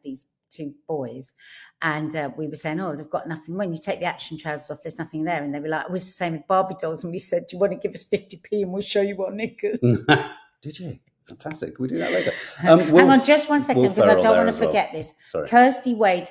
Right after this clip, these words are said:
Speaker 1: thank you so much. She said that you are approximately seventy-nine kilos, so I could li-,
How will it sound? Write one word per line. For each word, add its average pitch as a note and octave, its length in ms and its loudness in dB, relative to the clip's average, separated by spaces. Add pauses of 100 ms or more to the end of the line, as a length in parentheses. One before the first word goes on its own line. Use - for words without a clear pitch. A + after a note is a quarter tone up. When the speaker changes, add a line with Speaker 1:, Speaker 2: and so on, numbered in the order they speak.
Speaker 1:
thank G3+ 320 -6
you G3 80 -12
so G#3 360 -2
much. D#3+ 360 -6
She - 300 -10
said F3+ 300 -6
that E3+ 80 -12
you E3 120 -6
are E3 100 -4
approximately D#3 720 -10
seventy-nine D3 640 -10
kilos, C#3 420 -10
so C#3+ 140 -10
I D3 60 -8
could D3 260 -16
li-, C#3 140 -10